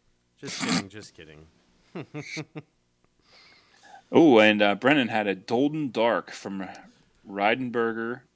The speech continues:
Speaker 1: Oh, yeah.
Speaker 2: Brew-,
Speaker 1: He's,
Speaker 2: Brauhaus.
Speaker 1: he's
Speaker 2: Brauhaus.
Speaker 1: gonna
Speaker 2: Brauhaus.
Speaker 1: be, he's gonna be a good follow. Um,
Speaker 2: Yeah.
Speaker 1: he is, uh, in Germany now.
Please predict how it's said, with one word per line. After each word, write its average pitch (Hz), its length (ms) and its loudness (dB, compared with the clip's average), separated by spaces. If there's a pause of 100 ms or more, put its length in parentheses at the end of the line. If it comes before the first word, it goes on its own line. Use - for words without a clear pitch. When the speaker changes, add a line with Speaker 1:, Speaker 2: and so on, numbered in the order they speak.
Speaker 1:
Oh, 127 140 -10
yeah. 113 320 -4
Speaker 2:
Brew-, 107 180 -16
Speaker 1:
He's, 123 240 -12
Speaker 2:
Brauhaus. 127 540 -2
Speaker 1:
he's - 80 -20
Speaker 2:
Brauhaus. 156 560 -4
Speaker 1:
gonna 143 200 -6
Speaker 2:
Brauhaus. 135 160 -6
Speaker 1:
be, 131 300 -10 (600)
he's 135 220 -8
gonna 151 160 -6
be 127 180 -6
a 113 60 -8
good 104 220 -10
follow. 87 460 -10 (400)
Um, 95 200 -6
Speaker 2:
Yeah. 92 200 0
Speaker 1:
he 120 440 -14
is, 104 240 -14
uh, 98 320 -12
in 95 140 -20
Germany 85 420 -20
now. 78 140 -20